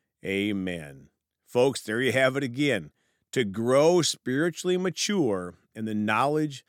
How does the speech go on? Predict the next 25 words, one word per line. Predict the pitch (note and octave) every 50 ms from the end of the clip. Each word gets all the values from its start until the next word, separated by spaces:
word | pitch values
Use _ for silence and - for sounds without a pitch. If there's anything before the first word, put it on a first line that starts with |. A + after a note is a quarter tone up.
| _ _ _ _ _
of | - G2
our | G#2 G2+ G2+
Lord | G2 G#2 G#2+ A2 A#2+ B2+ B2
and | B2 A#2+
Savior | - - - A2+ A2+ A2+ G#2 A2+ A#2+
Jesus | A2+ F2+ - G2 A2 A2 G2 G#2 A2+ G2+ -
Christ. | - - - F2+ E2 D2+ C2+ - - - - - _ _ _ _ _ _ _ _
There's | - B2+ D#3 F3+ E3
no | D#3+ F#3+ F3+ F#3 F#3
maturity | E3 D3 - - - E3 D#3+ D#3 C#3+ B2 G#2+ G2+ G2+ G#2 G2+ - _ _ _ _ _ _
in | - G2+ G2+ G#2
worshiping | A#2 C3 C#3 - - C#3 A#2+ - C#3 B2 A#2
a | G2+
false | F#2+ - - A2+ A2+ A#2 C3 A#2+ - -
god | A2 G2+ A#2 A2 G#2 G2 F#2 F#2+ F2+
or | F2+
following | - - _ A2 G#2 A2+ A2+ A2+ A2 G#2+
another | F#2+ F2+ F#2 F#2+ G2+ G#2+ A2 A2+
false | G2 - _ G#2+ G2+ G2+ G#2 G2 -
savior. | - - G2+ E2+ F2+ F2 D#2+ D#2 C#2+ C2+ C#2 _ _ _ _ _ _ -
It's | G#2+ G2 - -
only | A2+ A2+ A2+ A#2 A#2+ A#2 A#2
through | G#2 - - A#2 A2+
Christ | G#2 - - G#2 G2+ A2 A2 G2 -
Jesus. | _ - G#2 G2 F#2 E2+ - - C#2 _ - - -